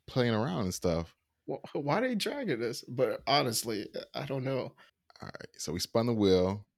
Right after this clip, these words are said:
Speaker 1: and the final topic is best
Speaker 2: This,
Speaker 1: world.
Speaker 2: this guy said the final topic.
Speaker 1: Eh,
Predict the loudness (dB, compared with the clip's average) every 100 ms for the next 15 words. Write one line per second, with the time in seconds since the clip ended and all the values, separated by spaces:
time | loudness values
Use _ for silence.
0 | _ _ _ _ -12 -10 -4 -2 -2 0
1 | -2 -2 -4 -6 -2 0 0 -2 -8 -12
2 | -18 _ _ _ 0 0 0 -4 -8 -20
3 | -10 -6 -4 -4 -6 -12 _ _ -4 -2
4 | -4 -4 -4 -6 -8 -10 -8 -6 -6 -8
5 | -8 -8 -8 -12 -12 -20 _ _ _ _
6 | -2